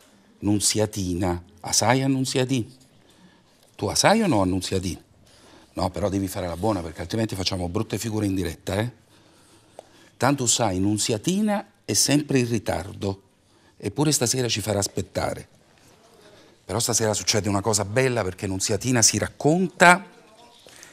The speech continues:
e ci... No, però non correre mercoledì. Ya, mi devi fare la cortesia. Devi essere un cane educato, altrimenti facciamo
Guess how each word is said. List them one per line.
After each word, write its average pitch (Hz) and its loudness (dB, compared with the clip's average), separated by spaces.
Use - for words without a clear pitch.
e 98 -8
ci... 104 0
No, 98 4
però 98 4
non 104 0
correre 87 -2
mercoledì. 85 -4
Ya, 87 -4
mi - -20
devi 82 -8
fare 80 -4
la 85 -2
cortesia. 82 -8
Devi 85 -6
essere 90 -2
un 85 -4
cane 110 4
educato, 90 -2
altrimenti 98 -2
facciamo 87 0